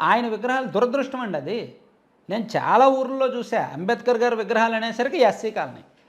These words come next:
"ఆ, అంబేద్కర్ గారి విగ్రహం ఉందా? అయితే ఇది ఎస్సీ కాలనీ" అని తెలుస్తుంది. అంటే ఆయన్ని కూడా ఒక కులానికి పరిమితం చేశారు. ఇది ఎంత దుర్మార్గం తెలుసా? అంటే మనకి తెలియకుండా ఎంత తప్పు చేస్తున్నామో చూడండి. పెద్ద పెద్ద వాళ్ళని, గొప్ప గొప్ప వాళ్ళని,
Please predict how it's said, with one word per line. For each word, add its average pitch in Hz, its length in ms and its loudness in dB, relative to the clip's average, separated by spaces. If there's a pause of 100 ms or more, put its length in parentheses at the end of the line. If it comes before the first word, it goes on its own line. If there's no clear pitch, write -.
"ఆ, 175 80 2
అంబేద్కర్ 208 520 0
గారి 214 200 0
విగ్రహం 190 320 -4
ఉందా? 175 240 0
అయితే 202 300 -2
ఇది 214 100 -2
ఎస్సీ 190 220 -8
కాలనీ" 170 420 -4
అని 220 120 -4
తెలుస్తుంది. 120 400 -14 (680)
అంటే 220 140 -2
ఆయన్ని 226 320 2
కూడా 247 160 2
ఒక 262 200 2
కులానికి 202 320 0
పరిమితం 147 440 -8
చేశారు. - 300 -20 (680)
ఇది 160 100 -4
ఎంత 165 220 -4
దుర్మార్గం 208 540 -2
తెలుసా? 202 340 -8 (160)
అంటే 196 180 2
మనకి 202 380 0
తెలియకుండా 254 880 -2 (240)
ఎంత 214 260 -8
తప్పు 208 340 -4
చేస్తున్నామో 226 560 -2 (100)
చూడండి. 196 300 -6 (520)
పెద్ద 151 200 -2 (100)
పెద్ద 233 220 2
వాళ్ళని, 214 340 0
గొప్ప 156 320 2
గొప్ప 240 260 2
వాళ్ళని, 214 580 -2